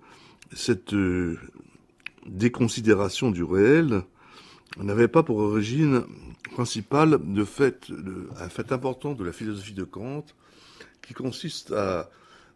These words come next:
faire dépendre énormément la réalité, entre guillemets, de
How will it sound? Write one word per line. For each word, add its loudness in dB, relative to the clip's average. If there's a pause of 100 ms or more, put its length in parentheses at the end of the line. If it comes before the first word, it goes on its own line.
(300)
faire -8
dépendre 0
énormément 2 (960)
la 0
réalité, 0
entre -4
guillemets, 0
de 2